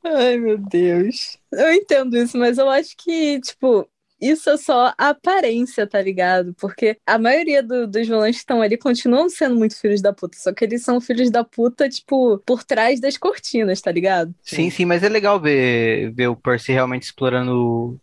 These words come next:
Speaker 2: dessa maneira, né? E é legal também em, em Hellions mostrar isso também, ah, o jeito como é abordado em, em Hellions, algumas dessas figuras também é bem legal. Mas é legal esse lance do, do Wolverine não confiar em si mesmo, né?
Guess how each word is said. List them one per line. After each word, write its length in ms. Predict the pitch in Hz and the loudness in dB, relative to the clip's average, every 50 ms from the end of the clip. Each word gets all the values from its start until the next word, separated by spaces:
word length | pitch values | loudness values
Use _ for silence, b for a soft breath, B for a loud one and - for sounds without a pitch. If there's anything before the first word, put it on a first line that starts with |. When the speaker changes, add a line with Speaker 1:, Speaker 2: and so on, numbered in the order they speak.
| _ - | _ -4
Speaker 2:
dessa 240 | 139 135 - - 143 | -4 -2 -2 -2 0
maneira, 340 | 135 131 123 123 120 120 | 0 0 0 0 0 2
né? 160 | 120 123 123 - _ _ | 2 0 -2 -4 _ _
E 680 | - 127 123 123 120 120 120 120 120 117 117 117 117 - _ - | -6 -4 -2 0 0 0 2 2 2 2 0 0 -2 -4 _ -4
é 120 | 151 143 | -2 0
legal 200 | 143 143 139 135 | 0 2 0 0
também 280 | - 151 151 165 185 202 | 0 -2 -2 -4 -4 -4
em, 460 | 196 175 143 131 110 110 131 131 127 | -4 -4 -4 -4 -4 -2 -2 -2 0
em 40 | 123 | 0
Hellions 380 | 131 135 131 127 127 127 123 120 | 0 0 0 0 -2 -4 -6 -6
mostrar 440 | 120 127 123 - - - 123 123 120 | -4 -4 -6 -4 -4 -2 0 0 0
isso 240 | 120 120 - - - | -2 -4 -8 -8 -6
também, 480 | 131 123 123 123 123 123 123 131 139 147 143 | -6 -4 -2 -2 -2 -2 -2 -4 -6 -4 -2
ah, 480 | 131 123 123 120 120 120 120 117 - - | 0 0 2 2 2 0 0 -2 -2 -2
o 80 | - 123 | -4 -2
jeito 220 | 120 131 123 - | -2 -4 -4 -4
como 140 | - 131 123 | -4 -4 -4
é 20 | |
abordado 380 | 120 120 123 120 120 120 117 127 | -2 -2 -2 -2 -2 -2 -4 -4
em, 180 | 123 120 120 - | -6 -6 -6 -4
em 160 | 120 123 120 | -4 -2 -2
Hellions, 280 | 120 120 120 117 117 117 | 0 0 0 -2 -2 -2
algumas 280 | 123 117 - 120 120 120 | -4 -4 -4 -6 -6 -6
dessas 240 | 113 - - - - | -8 -8 -12 -14 -12
figuras 280 | - 120 123 123 123 - | -6 -4 -4 -4 -4 -4
também 220 | - 127 127 127 | -4 -2 -2 -2
é 40 | 127 | 0
bem 140 | 127 135 139 | 0 0 0
legal. 380 | 147 151 135 123 120 127 - - | 0 0 0 0 0 -2 -2 -4
Mas 140 | 139 135 | -4 0
é 40 | 185 | 0
legal 220 | 196 196 175 185 190 | 2 2 2 2 2
esse 220 | 175 - - 156 | 0 -2 -2 -2
lance 300 | 147 143 143 - - 196 | -2 -2 -2 -4 -6 -4
do, 800 | 139 143 143 139 139 135 131 127 127 123 123 120 120 120 - - | -2 0 0 2 2 2 2 2 2 0 0 0 -2 -2 -4 -6
do 80 | 120 127 | -6 -4
Wolverine 420 | 123 135 127 131 135 131 135 135 | -2 -2 -2 -2 -2 -2 -2 -2
não 140 | 135 139 156 | -2 -4 -4
confiar 440 | - - 185 170 - - 156 143 147 | -2 -4 -4 -4 -4 -2 0 0 0
em 40 | 165 | 0
si 200 | 160 - - 175 | -4 -6 -6 -4
mesmo, 420 | 156 131 131 131 131 120 123 120 120 | -2 0 0 0 0 -2 -4 -4 -2
né? 180 | 123 123 127 | -2 -2 -4